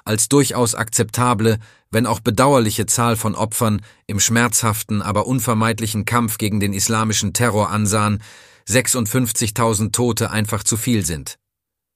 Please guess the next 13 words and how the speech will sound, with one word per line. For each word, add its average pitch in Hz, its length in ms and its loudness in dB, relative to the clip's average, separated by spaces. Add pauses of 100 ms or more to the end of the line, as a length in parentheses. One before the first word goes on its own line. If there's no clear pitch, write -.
(340)
Wie 104 160 2
immer, 117 320 4 (340)
wenn 113 160 2
der 113 140 4
Geruch 113 340 2
von 107 240 0
brennenden 110 480 4
Leichen 113 400 2
schließlich 110 480 0
bis 117 180 0
nach 110 160 0
Berlin 113 400 4
dringt, 110 360 0